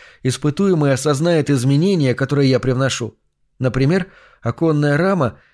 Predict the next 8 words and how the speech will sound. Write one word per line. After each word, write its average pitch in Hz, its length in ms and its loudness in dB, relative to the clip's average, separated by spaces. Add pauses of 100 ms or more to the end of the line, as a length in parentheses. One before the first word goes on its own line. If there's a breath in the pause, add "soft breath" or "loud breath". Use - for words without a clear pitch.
имеет 165 420 0
общее 180 320 0
представление 147 720 0
о 123 40 0
том, 202 220 -2
что 185 220 -4
такое 180 340 -2
витраж, 175 500 -2